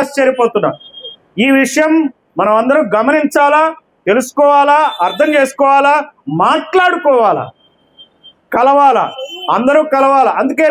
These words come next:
బీసీలు నూట ముప్పై, నూట నలభై కులాల్లో ఇరవై కులాలు మాత్రమే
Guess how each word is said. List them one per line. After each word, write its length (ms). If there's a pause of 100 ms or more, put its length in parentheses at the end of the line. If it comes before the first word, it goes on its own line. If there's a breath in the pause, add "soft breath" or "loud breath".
(160)
బీసీలు 500 (640)
నూట 340 (180)
ముప్పై, 340
నూట 200
నలభై 320
కులాల్లో 420 (220)
ఇరవై 260 (120)
కులాలు 300 (100)
మాత్రమే 440